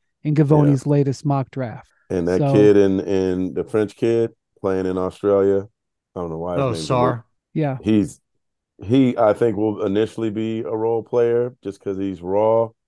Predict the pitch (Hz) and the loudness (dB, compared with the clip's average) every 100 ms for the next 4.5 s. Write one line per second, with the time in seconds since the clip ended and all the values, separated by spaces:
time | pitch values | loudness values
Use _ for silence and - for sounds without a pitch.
0 | _ - 110 135 90 87 - 104 92 95 | _ -12 -6 -6 -6 -12 -6 -4 -4 -6
1 | 98 92 98 98 95 92 80 73 92 98 | -8 -8 -6 -4 -2 -4 -6 -8 -8 -8
2 | - 71 - 101 98 90 98 98 95 - | -10 -18 -12 -10 -10 -4 -2 0 -2 -6
3 | 69 90 95 98 92 95 98 95 71 98 | -6 -2 2 2 0 0 -2 -4 -6 -6
4 | - 95 92 92 | -6 -8 -8 -10